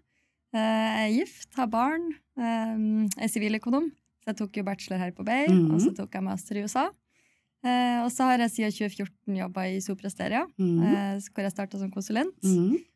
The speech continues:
Speaker 1: Og de siste tre årene så har jeg sittet i ledergruppa til Business Consulting,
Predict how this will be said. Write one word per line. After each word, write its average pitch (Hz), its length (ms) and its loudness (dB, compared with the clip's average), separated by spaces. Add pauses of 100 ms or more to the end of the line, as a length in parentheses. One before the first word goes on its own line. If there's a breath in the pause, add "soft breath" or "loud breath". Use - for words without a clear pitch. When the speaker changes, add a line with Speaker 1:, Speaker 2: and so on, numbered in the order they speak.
(120)
Speaker 1:
Og 208 180 0
de 214 100 0
siste 220 320 -4
tre 202 140 -2
årene 185 340 0
så 185 160 -4
har 180 60 0
jeg 185 100 -2
sittet 185 720 -2
i 196 200 -2
ledergruppa 190 640 -2
til 190 100 -12
Business 196 320 -8
Consulting, 285 640 -2